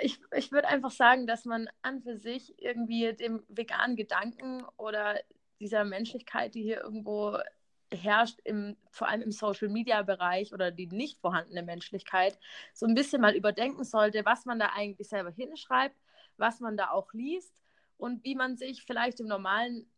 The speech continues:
Leben mit den Leuten unterhalten würde und dass wir sicherlich jetzt keine bösen Furien sind, die Nicht-Veganer angreifen, sondern dass wir einfach nur Bock haben, irgendwie unser Hobby, unsere Gedanken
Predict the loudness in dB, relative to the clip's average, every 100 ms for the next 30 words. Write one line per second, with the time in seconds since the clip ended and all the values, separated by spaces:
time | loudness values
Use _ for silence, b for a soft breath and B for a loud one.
0 | _ -8 -4 -4 -4 -6 -6 -10 _ _
1 | -2 0 6 6 6 0 -4 0 0 0
2 | -2 2 2 2 0 -4 -4 -4 -4 -4
3 | -2 -2 -2 -4 -4 -4 -2 -4 -4 -6
4 | -6 -6 -2 0 0 0 -2 0 0 2
5 | 0 0 -2 -4 -2 -2 -2 -2 -2 -4
6 | -2 -2 -2 -12 _ _ _ _ 0 0
7 | 4 8 10 10 10 6 0 -4 -4 -4
8 | -6 -6 -6 -8 B B B _ 4 4
9 | 4 0 -2 -2 -2 -4 -2 -2 2 0
10 | 0 -4 -6 -4 -4 -2 -4 -12 -20 -10
11 | -4 -2 2 4 4 2 -2 _ _ -8
12 | -4 -2 -4 -4 -8 -12 -2 -2 -2 -6
13 | -6 -6